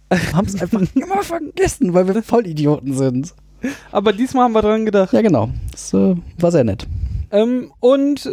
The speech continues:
Speaker 2: die Brettergogen haben, äh, Geburtstag gefeiert. Also die machen das ganze Spielchen mit diesem Podcast seit einem Jahr mit.
Speaker 1: Hm.
Speaker 2: Und, ähm, sie haben mal, äh, aufgelistet,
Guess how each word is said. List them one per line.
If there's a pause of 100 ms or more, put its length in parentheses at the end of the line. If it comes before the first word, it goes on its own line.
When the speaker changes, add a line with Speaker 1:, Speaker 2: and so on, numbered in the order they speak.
Speaker 2:
die
Brettergogen
haben,
äh,
Geburtstag
gefeiert. (140)
Also
die
machen
das
ganze
Spielchen
mit
diesem
Podcast
seit
einem
Jahr
mit. (600)
Speaker 1:
Hm.
Speaker 2:
Und,
ähm, (1000)
sie
haben
mal,
äh,
aufgelistet,